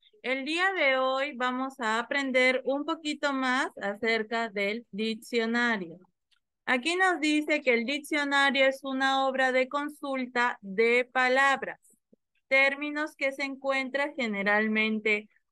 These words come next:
ordenados alfabéticamente, ¿ya?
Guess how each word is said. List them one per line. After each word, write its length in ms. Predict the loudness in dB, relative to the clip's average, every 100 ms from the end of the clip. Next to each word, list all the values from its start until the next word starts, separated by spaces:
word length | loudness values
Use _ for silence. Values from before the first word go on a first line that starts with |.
| 0
ordenados 1160 | 4 6 6 4 2 2 0 0 0 -2 -4 -4
alfabéticamente, 1500 | -4 -4 -4 -4 -4 -4 -6 -6 -4 0 0 0 -2 -8 -12 _
¿ya? 420 | -2 4 4 2